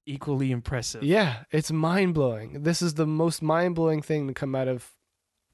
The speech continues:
Speaker 2: Google I O. And so going back to what I was just saying, basically the assistant called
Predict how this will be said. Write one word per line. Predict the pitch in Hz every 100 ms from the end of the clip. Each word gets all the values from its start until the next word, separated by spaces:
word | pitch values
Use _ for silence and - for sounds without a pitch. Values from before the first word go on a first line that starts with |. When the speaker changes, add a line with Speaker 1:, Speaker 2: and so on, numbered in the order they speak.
| 175 143
Speaker 2:
Google | 139 131 131
I | 123 120
O. | 113 107
And | 135
so | - 143 - - - _
going | 170 202
back | 185 175
to | -
what | 170
I |
was | 156
just | 156 -
saying, | 180 180 - - - _ _
basically | 156 202 226 202 202 202 196
the | 165 160
assistant | 151 143 196 180 - 185 -
called | - 170 165 160